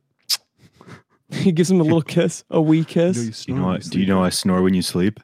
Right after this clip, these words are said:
Speaker 3: <laughs>
Speaker 2: I get sleep
Speaker 1: Yeah.
Speaker 2: apnea when you're sleeping.
Speaker 1: Like, I, I'm gonna have to be confrontational after this 'cause I imagine Pop's very tired right now. So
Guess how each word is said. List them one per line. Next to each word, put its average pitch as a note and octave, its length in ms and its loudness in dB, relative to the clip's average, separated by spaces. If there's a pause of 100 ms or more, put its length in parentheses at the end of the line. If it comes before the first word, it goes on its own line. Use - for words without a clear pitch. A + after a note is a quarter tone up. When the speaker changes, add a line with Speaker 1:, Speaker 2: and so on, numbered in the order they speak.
Speaker 3:
<laughs> - 140 -20 (1400)
Speaker 2:
I B2+ 80 -2
get C3 140 -2
sleep D3 200 0
Speaker 1:
Yeah. A3 60 0 (160)
Speaker 2:
apnea A#2 120 -4
when A2+ 140 -4
you're A2 80 -6
sleeping. A#2 460 -6 (460)
Speaker 1:
Like, D#3+ 160 -4
I, F#3+ 180 2
I'm F3 140 2
gonna G3+ 120 2
have F3 220 -2
to B3 60 -10
be E3+ 80 -2
confrontational D#3+ 640 -2
after D3 120 -6
this D3+ 120 -6
'cause E3 100 -6
I D#3+ 60 2
imagine E3+ 340 2
Pop's D3 260 -4
very D3 240 0
tired F3+ 300 -2
right - 140 -2
now. - 220 -6 (420)
So D3+ 420 2